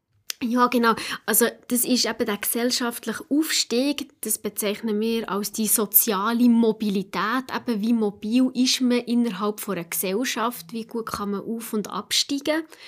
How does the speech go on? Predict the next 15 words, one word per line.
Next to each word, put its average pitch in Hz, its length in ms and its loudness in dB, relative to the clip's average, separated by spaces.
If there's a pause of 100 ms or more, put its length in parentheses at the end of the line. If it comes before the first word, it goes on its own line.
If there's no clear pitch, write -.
(360)
Und 233 480 4 (640)
genau 233 320 4
das 247 420 0 (160)
sollte 240 400 0
eigentlich 254 460 -4
so 240 120 -4
ein - 80 -12
bisschen 254 200 0 (240)
auf - 320 -4
die 226 220 0 (380)
Chancengleichheit 233 1300 2
hingehen. 214 420 -2
Also, 160 360 -6
dass 202 200 -4
jeder 226 380 -2